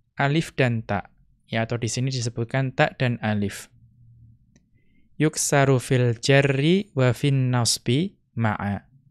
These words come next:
Maka kasrohkanlah pada saat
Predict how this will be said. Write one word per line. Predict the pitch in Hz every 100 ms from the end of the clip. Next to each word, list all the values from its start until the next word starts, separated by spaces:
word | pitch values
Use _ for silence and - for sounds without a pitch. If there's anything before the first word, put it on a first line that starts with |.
| _ _ _ _ _ _ _ _ - - - - 131
Maka | 135 135 151 170 175 - -
kasrohkanlah | 151 143 - 151 131 - 160 165 165 135 123 170 - _ _ _ _ -
pada | 131 123 123
saat | - 123 127 117 -